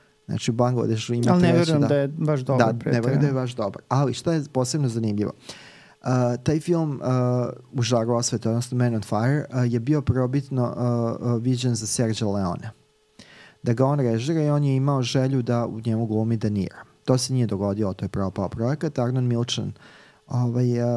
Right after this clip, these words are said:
Speaker 1: e, producent je, e, ostao u priči. Tony Scott je trebao da režira prvobitni film. To je jako zanimljivo. Tony Scott je osamdeset sedme trebao da režira film koji će <laughs> režirati dve hiljade i neke.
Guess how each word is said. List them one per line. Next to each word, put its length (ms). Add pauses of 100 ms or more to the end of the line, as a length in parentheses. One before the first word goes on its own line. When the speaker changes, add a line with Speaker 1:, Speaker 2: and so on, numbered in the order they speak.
Speaker 1:
e, 40
producent 600
je, 60
e, 60 (600)
ostao 440
u 40
priči. 480 (540)
Tony 340
Scott 380 (120)
je 140
trebao 340
da 80
režira 400
prvobitni 500
film. 260 (880)
To 120
je 60
jako 260
zanimljivo. 340
Tony 220
Scott 280
je 40
osamdeset 440
sedme 260
trebao 320
da 80
režira 340
film 240
koji 160
će 140
<laughs> 0
režirati 460
dve 120
hiljade 380
i 40
neke. 380